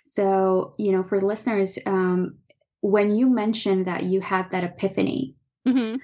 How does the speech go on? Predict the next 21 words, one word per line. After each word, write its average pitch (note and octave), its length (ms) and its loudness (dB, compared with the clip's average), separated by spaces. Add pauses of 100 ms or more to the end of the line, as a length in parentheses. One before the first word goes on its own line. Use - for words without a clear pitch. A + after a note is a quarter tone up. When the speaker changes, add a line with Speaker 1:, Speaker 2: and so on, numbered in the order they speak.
(180)
Speaker 1:
that A#3 360 2
is G#3+ 560 2 (260)
the G3 220 2
state G3 560 0
when F#3+ 200 4
you're G3 220 4
receiving G3 560 0
that F#3 180 -4
guidance F3+ 400 2
from F#3 200 0
your F3 80 -2
true F3 200 -2
self, - 420 -6 (640)
right? F3+ 240 -2 (440)
And G#3 240 2
that B3 460 2
feels A3+ 460 0
like A#3 240 0
what A3 300 -2
you're A3 180 2
s-, - 200 -8